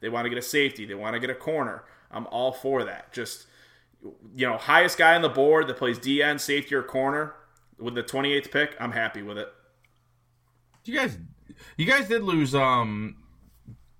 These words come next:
Speaker 2: did you guys, you guys lost, uh, uh, Terrence Williams, didn't you?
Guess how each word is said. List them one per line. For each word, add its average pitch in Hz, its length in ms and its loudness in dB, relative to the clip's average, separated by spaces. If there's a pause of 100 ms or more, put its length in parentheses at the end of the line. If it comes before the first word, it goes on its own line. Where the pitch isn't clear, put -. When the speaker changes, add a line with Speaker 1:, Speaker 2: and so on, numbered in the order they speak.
Speaker 2:
did 120 160 -8
you 180 80 -6
guys, 220 240 0
you 151 140 -6
guys 214 220 0
lost, 208 380 0
uh, 151 40 0
uh, 117 800 0
Terrence 156 340 -2
Williams, 135 300 -4
didn't 120 260 -6
you? 90 140 -6